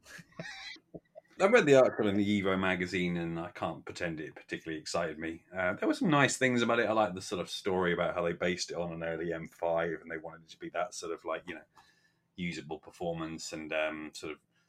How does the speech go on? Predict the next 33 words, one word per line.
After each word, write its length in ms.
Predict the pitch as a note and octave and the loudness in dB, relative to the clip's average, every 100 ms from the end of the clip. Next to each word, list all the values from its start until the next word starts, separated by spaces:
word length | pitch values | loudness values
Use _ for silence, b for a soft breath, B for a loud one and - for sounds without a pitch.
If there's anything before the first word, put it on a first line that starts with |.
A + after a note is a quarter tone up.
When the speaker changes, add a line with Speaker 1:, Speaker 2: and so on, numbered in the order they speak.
| _ _ _ _ _ _ _ _ | _ _ _ _ _ _ _ _
Speaker 2:
cute 300 | - - A#2 - | -2 2 2 4
carishness. 960 | G#2 G2 G2 F#2 - G2+ - - - - _ _ _ _ _ _ _ _ _ _ _ _ _ | 6 6 4 0 -2 -4 -8 -8 -10 -12 _ _ _ _ _ _ _ _ _ _ _ _ _
Speaker 1:
Yeah, 220 | - C3+ B2 | 6 8 8
the 100 | B2 | 2
C 220 | - C#3 | 2 4
E 320 | B2+ B2+ B2 | 4 4 4
O, 300 | B2 B2 G2 A2+ | 4 4 2 -4
the 60 | |
design, 400 | A2 A#2 B2+ A#2+ b b b | -4 0 0 0 b b b
the 80 | A#2+ | -2
designer 480 | A#2 G#2+ B2 B2+ A2 | 0 0 0 0 -4
told 420 | - A#2+ A#2+ G#2 | -6 -2 0 0
me 160 | D#2 D2 | -6 -12
the 120 | F2 | -12
C 520 | - A2 G#2 G2+ G2 | -10 -6 -4 -2 0
E 60 | F#2+ | 2
O 200 | F2 - | 0 -4
had 240 | G#2+ A2+ - | -6 -6 -6
one, 300 | D2 C2 C2+ _ _ _ _ | -10 -12 -16 _ _ _ _
and 100 | F#2 | -6
they 120 | F#2+ F2+ | -2 -2
would 260 | F2 E2+ | -4 0
go 240 | A2 G#2+ G#2+ | 4 6 6
out 320 | G#2 D#2 - | 4 0 -6
and 180 | F2+ D#2+ | -14 -16
drive 460 | - F#2+ G2 F2+ E2 | -4 0 0 -2 -6
the 100 | F2 | -2
roads 440 | G2+ G#2+ F#2+ F2 | 2 4 2 -4
that 140 | F2+ F#2+ | -12 -2
we 140 | G#2+ | -2
were 140 | F#2+ G2 | -2 -4
gonna 240 | F#2 E2 | -6 -6
drive 500 | - F#2+ F2 C2+ | -4 -2 0 -2